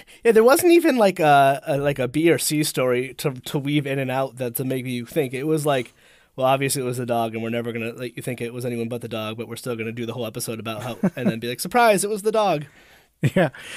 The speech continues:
Speaker 2: So thanks for spoiling for our, our listeners, but that's okay.
Speaker 1: Yeah, and, and listen, if you
Speaker 2: <laughs>
Speaker 1: haven't seen an episode, of the, uh, if so, if you, if you're listening to this podcast and you haven't seen an episode of the Brady Bunch from nineteen sixty-nine, then that's on you.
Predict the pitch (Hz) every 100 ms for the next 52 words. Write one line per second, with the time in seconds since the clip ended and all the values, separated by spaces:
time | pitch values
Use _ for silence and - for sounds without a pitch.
0 | - - 196 180 190 214 - 180 - 175
1 | 170 175 185 - 165 165 165 151 156 160
2 | 147 156 139 - 143 185 - 160 247 -
3 | 262 123 123 - _ - 190 196 196 -
4 | 196 262 151 185 208 196 160 180 160 160
5 | 156 165 143 131 156 139 135 147 - -
6 | 156 165 160 - 170 165 202 214 214 208
7 | 185 180 - 156 - 165 165 139 143 143
8 | 147 151 151 147 135 139 143 143 139 117
9 | 127 131 131 - 131 131 139 131 139 -
10 | 135 139 143 151 143 135 104 135 151 226
11 | 220 247